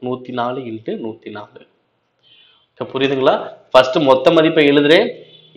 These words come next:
இரண்டு ஆண்டுகள் சொன்னாலே இரண்டு நூறு. இதே மூன்று ஆண்டுகள் சொன்னாங்கன்னா, மூன்று நூறு போட்டுருவோம். ஓகேவா? அதான் வட்டி எவ்வளவுன்னு பார்ப்போம். அதோட நூறு கூட்டுவோம். ஓகேவா? நாலு கொடுத்தாங்கன்னா, நூத்தி நாலு.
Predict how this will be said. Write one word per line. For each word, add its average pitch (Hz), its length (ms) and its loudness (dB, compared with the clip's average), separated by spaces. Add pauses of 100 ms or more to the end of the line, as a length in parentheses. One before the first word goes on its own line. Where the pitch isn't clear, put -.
(100)
இரண்டு 202 320 4 (180)
ஆண்டுகள் 185 420 0
சொன்னாலே 156 300 0 (140)
இரண்டு 143 320 0
நூறு. 117 200 -6 (300)
இதே 180 140 -2 (120)
மூன்று 196 300 0 (100)
ஆண்டுகள் 190 320 0
சொன்னாங்கன்னா, 147 340 -4 (120)
மூன்று 156 300 0
நூறு 147 220 0
போட்டுருவோம். - 320 -14 (420)
ஓகேவா? 131 240 -2 (440)
அதான் 185 240 4
வட்டி 151 360 0
எவ்வளவுன்னு 185 280 2
பார்ப்போம். 175 320 2 (160)
அதோட 156 260 0
நூறு 151 260 2
கூட்டுவோம். 123 340 -6 (120)
ஓகேவா? 135 200 0 (120)
நாலு 175 260 4
கொடுத்தாங்கன்னா, 160 380 0 (100)
நூத்தி 147 300 -4
நாலு. 107 240 -4